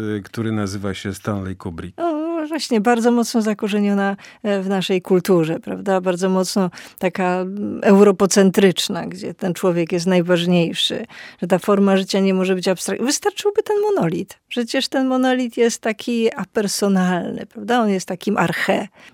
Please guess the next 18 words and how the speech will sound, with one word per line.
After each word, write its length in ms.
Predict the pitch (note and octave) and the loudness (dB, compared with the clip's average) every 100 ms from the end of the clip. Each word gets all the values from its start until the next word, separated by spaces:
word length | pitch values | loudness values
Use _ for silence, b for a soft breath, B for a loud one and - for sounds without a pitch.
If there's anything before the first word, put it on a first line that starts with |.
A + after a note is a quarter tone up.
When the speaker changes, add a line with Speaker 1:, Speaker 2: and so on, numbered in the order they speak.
| B | B
Speaker 2:
gdzie 640 | F3+ F3 F3 F3 F3 F3+ G3+ - F#3 | 0 0 2 4 4 2 -2 -4 2
mamy 560 | F3 E3+ F3 F3 F3 B B B - | 4 4 4 2 0 B B B -2
czyste 640 | - F#3 - F#3 E3+ F3 | 2 2 4 4 4 2
istnienie, 1160 | - G3 - - F3 E3+ E3+ E3 E3 D#3 D#3+ E3+ | -2 -2 -2 0 0 2 2 2 2 2 0 -4
czy, 240 | - - F3+ | -6 -8 -6
czy 220 | - G3 | -8 -6
czystą 480 | - F3+ - - F3 | -2 0 0 2 4
moc, 640 | F3 F3 E3 D#3 - - E3+ E3 B B B | 6 4 2 0 -4 0 2 0 B B B
czy 120 | - | -4
tak 140 | F3 E3+ | 0 0
jak 160 | E3 | 0
mamy 340 | E3+ E3+ F3 F3+ | 0 2 2 2
u 280 | F3 E3+ E3+ D#3 | 2 2 0 4
Diltaja 960 | G3+ F3+ - E3+ F3+ F3 E3 D#3+ - - B B - | 6 4 0 -2 0 2 2 0 -2 -6 B B -4
w 80 | E3 | 2
jego 300 | F3 F#3 E3+ | 4 4 2
filozofii 640 | - F#3 F3 F3+ - F#3+ | 2 2 4 2 4 2
życia, 500 | F3 F3+ - F3 | 4 2 2 -2